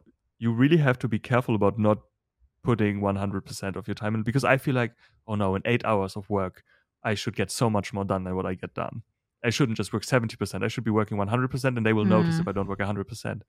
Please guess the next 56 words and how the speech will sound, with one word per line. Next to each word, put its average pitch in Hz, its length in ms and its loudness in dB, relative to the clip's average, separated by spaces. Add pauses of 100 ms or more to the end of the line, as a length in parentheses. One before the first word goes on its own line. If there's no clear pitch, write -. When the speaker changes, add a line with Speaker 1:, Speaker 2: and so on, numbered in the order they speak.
Speaker 2:
Mm-hmm. 175 240 0
Speaker 1:
But 123 140 -2
then 139 100 6
also 143 480 4
what 127 160 6
I 123 60 4
started 120 320 0
noticing 127 440 0
is 113 180 -4
that 107 200 0 (140)
I 131 80 0
feel 233 140 -4
like 190 100 -2
that's 117 180 0
not 139 80 2
even 123 160 0
the 104 80 0
expectation. 117 720 -4 (560)
The 120 60 0
expectation 139 560 4
is 139 140 0
to 123 100 0
work 117 240 4
seventy 127 320 0
percent 147 580 -2
in 131 100 -2
those 131 260 0
<laughs> 113 100 0
eight 185 140 4 (180)
hours. - 560 0 (1160)
And 160 140 4
it's 190 140 6
just, 220 240 2 (240)
it's 180 120 4
just, - 240 0 (120)
uh, 160 80 0
stuff 190 240 2
Speaker 2:
Yeah. 156 100 6
Speaker 1:
that's, 160 180 2 (160)
it's - 220 -6
really 180 220 0
just 160 260 -2 (800)
us 143 180 4
Speaker 2:
In 185 60 8
your 170 100 8
Speaker 1:
and - 100 4
our 170 60 6
Speaker 2:
brain, 151 240 8
Speaker 1:
brains 139 380 2
Speaker 2:
in 165 40 2
your 160 140 6
Speaker 1:
that, 165 60 2
that 151 100 6
Speaker 2:
brain. 147 240 4
Speaker 1:
make 120 300 2
us, 123 220 0